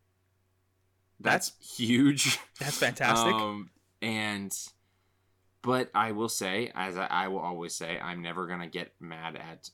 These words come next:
Speaker 1: uh, I'm never gonna tell someone they sh-, if they want it to be better that they shouldn't. If you think you
Speaker 2: Mm-hmm.
Speaker 1: should be better,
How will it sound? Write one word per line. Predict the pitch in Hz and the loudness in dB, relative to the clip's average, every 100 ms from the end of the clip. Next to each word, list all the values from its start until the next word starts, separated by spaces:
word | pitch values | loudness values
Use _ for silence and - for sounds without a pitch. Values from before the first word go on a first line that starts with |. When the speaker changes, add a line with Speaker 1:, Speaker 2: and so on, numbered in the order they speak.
| - | -10
Speaker 1:
uh, | - 160 156 156 - - _ _ _ _ - | -6 -6 -8 -14 -16 -20 _ _ _ _ -10
I'm | 92 | -8
never | 92 95 | -4 -2
gonna | 95 | -4
tell | 87 98 90 | -6 -6 -6
someone | 92 87 85 | -6 -8 -8
they | 82 | -10
sh-, | - - | -10 -12
if | 85 | -10
they | 90 | -8
want | 85 82 82 | -8 -8 -8
it | |
to | 85 | -10
be | 82 | -10
better | 82 80 | -8 -10
that | 78 | -10
they | 78 | -12
shouldn't. | - 80 78 80 - | -10 -10 -12 -16 -12
If | 87 85 | -10 -8
you | 82 | -10
think | - 87 | -8 -8
you | 120 | -6
Speaker 2:
Mm-hmm. | 113 | -6
Speaker 1:
should | 107 | -4
be | |
better, | 95 82 78 92 | -4 -6 -6 -8